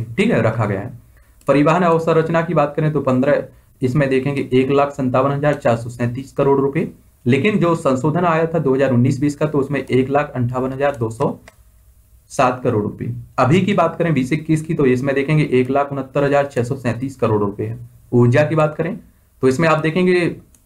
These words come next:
उन्नीस बीस में बजट था, इसमें अनुमानित कितना था,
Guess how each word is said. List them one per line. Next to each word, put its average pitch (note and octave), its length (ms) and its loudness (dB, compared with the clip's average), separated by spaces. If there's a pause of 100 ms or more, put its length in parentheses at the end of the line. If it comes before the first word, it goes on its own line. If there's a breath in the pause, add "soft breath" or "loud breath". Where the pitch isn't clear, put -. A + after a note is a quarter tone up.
(100)
उन्नीस C3+ 440 0
बीस D3 220 0
में A2+ 160 0
बजट D3 320 0
था, D#3 60 0
इसमें D#3+ 280 -2 (560)
अनुमानित B2+ 420 2
कितना D3+ 260 0
था, - 220 -2